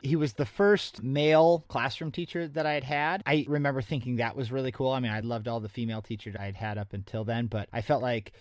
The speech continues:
you know, we were able to connect on different things. He would talk to me about sports and, and, and things like that. And was just a, a really, really cool guy. I felt, too, like he had a lot of humor that,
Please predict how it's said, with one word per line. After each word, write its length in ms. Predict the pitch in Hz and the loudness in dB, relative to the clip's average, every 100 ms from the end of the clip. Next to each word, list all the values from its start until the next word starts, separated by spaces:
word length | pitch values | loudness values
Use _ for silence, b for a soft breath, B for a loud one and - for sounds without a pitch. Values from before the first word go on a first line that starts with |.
| b | b
you 80 | 139 | -2
know, 80 | 127 | 0
we 200 | 143 139 | 2 2
were 80 | |
able 180 | 135 127 | 2 0
to 80 | 120 | -2
connect 420 | - 120 117 - - | -4 -2 -2 -4 -4
on 160 | 120 | -2
different 440 | 110 131 127 113 101 | 0 -2 -2 -4 -2
things. 360 | 127 120 120 | -4 -2 -4
He 140 | 107 139 | -4 -4
would 180 | 123 - | -4 0
talk 220 | 139 110 | 0 0
to 240 | 135 123 - | -2 -2 -2
me 180 | 139 | -2
about 280 | 123 127 117 | 0 -2 -4
sports 640 | - - 123 120 110 - | -8 -10 -4 -4 -4 -8
and, 160 | 120 110 | -8 -8
and, 240 | - 113 87 | -8 -8 -6
and 200 | 117 107 | -8 -6
things 240 | 120 117 | -4 -4
like 180 | 113 104 | -4 -6
that. 360 | 110 107 110 107 | -6 -6 -6 -6
And 80 | |
was 140 | 139 120 | -4 -2
just 260 | 233 226 | -2 0
a, 140 | 143 120 | -2 -2
a 120 | 127 127 | -2 -2
really, 480 | 123 143 156 151 | 2 2 4 4
really 360 | 143 131 131 123 | 2 0 0 -2
cool 240 | - 123 113 | -4 -4 -4
guy. 380 | 98 92 80 - | -4 -6 -10 -6
I 100 | 135 | -6
felt, 340 | - 170 165 | 0 2 2
too, 220 | - 156 160 | 2 0 2
like 220 | 143 - | 2 0
he 140 | 139 | -2
had 180 | 123 135 | 0 0
a 40 | |
lot 220 | 131 127 127 | 2 0 0
of 140 | 110 | -2
humor 400 | - 131 135 131 | -4 -2 0 -2
that, 420 | 117 120 113 - | 0 0 -2 -6